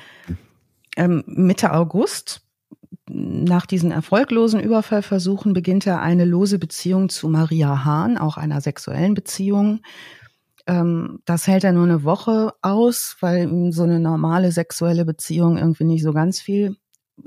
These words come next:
ähm, bringt. Ähm, eine Woche später überfällt er sie, wirkt sie, vergräbt ihre Leiche.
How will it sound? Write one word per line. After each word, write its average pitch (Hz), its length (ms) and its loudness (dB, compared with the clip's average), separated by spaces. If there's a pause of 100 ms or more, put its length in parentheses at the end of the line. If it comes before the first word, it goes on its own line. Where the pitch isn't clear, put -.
(160)
ähm, 151 500 -6
bringt. 208 560 0 (760)
Ähm, 175 420 0
eine 180 120 0
Woche 190 240 2
später 190 460 2
überfällt 185 520 2
er 214 120 2
sie, 190 240 0
wirkt 196 300 -4
sie, 214 300 -2
vergräbt 175 800 -2
ihre 190 240 2
Leiche. 180 720 2